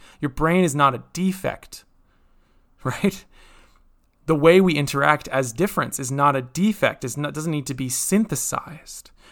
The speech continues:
There is room, opening, and it's not that there's only difference becoming to go Deleuzian, right?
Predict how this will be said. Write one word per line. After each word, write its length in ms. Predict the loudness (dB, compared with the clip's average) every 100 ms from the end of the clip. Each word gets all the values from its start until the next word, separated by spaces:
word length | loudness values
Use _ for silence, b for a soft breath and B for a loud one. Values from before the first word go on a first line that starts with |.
| b
There 200 | 4 6
is 140 | 2
room, 500 | 0 4 4 4 -2 -12 b b
opening, 600 | 2 2 0 -2 -4 -10 -14 b b
and 140 | -4
it's 160 | -2 2
not 280 | 6 6 6
that 240 | 2 2
there's 240 | -2 -2 -2 2
only 440 | 6 6 4 2
difference 500 | 0 -4 -2 -6 -6
becoming 520 | -8 -4 -4 -4 -8
to 120 | -10 -4
go 240 | -2 -2
Deleuzian, 640 | -4 -2 -2 -2 -8 -10 -6
right? 280 | -6 -6